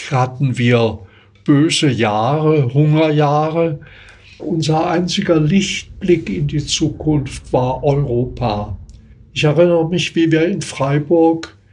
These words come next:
nach Breisach gefahren sind und von der anderen Seite kamen junge Franzosen und wir haben gemeinsam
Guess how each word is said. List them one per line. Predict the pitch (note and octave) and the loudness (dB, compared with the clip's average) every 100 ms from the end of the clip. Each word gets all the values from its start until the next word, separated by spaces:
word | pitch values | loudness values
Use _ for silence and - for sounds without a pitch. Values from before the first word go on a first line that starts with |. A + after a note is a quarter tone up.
| _ _ _ _ - | _ _ _ _ -8
nach | D3+ C3 - | -4 -4 -6
Breisach | - C#3 D3+ E3+ - D#3 - | -4 0 2 2 0 -2 -2
gefahren | - D#3+ - D3+ C#3+ D#3 E3 | 0 0 2 0 0 -2 -4
sind | D3+ E3+ E3+ F3+ - | -2 0 0 0 -4
und | C#3+ C3+ B2 | -4 -2 -2
von | - C#3 | 0 0
der | C#3+ C#3+ | 0 0
anderen | D3 D3 D#3 C#3 | 0 0 0 0
Seite | - C#3+ C#3 D#3+ | 0 0 0 -2
kamen | - C#3+ C3 B2 | -2 0 0 0
junge | B2+ C#3 C3 C#3+ | -2 -2 -2 -2
Franzosen | - B2 A#2 - D3+ A2+ D3+ - F#3 F3+ - - - - - _ - | -2 -4 -2 0 0 2 0 0 -4 -4 -10 -20 -20 -20 -20 _ 0
und | E3+ C3+ B2 | 0 2 0
wir | D3+ C#3 | 0 2
haben | D3+ C#3+ C#3+ C3+ - | 2 2 2 -2 0
gemeinsam | D3 B2 B2 C#3+ D#3+ D#3+ - D#3+ E3 F#3 F3+ | 0 0 0 0 -2 -2 0 0 0 -4 -8